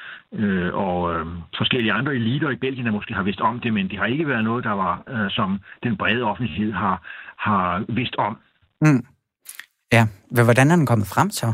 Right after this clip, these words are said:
Speaker 2: Ja,
Speaker 1: Ja,
Speaker 2: undskyld.
Speaker 1: ja, det er Delphine Boel, der har, der har altså, øhm, ført sig frem, øh, og hævdet at være datter af kong Albert og forlangt, og, og, øh, er blevet ved med det, og har,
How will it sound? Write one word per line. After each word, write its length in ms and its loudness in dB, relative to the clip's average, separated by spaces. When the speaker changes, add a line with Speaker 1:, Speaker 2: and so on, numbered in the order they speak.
Speaker 2:
Ja, 120 8
Speaker 1:
Ja, 100 -18
Speaker 2:
undskyld. 280 2
Speaker 1:
ja, 260 -4
det 100 2
er 40 0
Delphine 520 -4
Boel, 280 0
der 80 0
har, 480 -2
der 100 0
har 280 0
altså, 380 -2
øhm, 760 2
ført 200 -2
sig 120 -2
frem, 180 -2
øh, 200 -2
og 240 0
hævdet 380 -2
at 60 -4
være 200 0
datter 240 0
af 160 -4
kong 200 -6
Albert 300 -2
og 100 -2
forlangt, 340 -4
og, 240 -2
og, 340 0
øh, 220 -2
er 100 -2
blevet 200 -2
ved 120 0
med 200 0
det, 120 -2
og 300 -2
har, 380 -2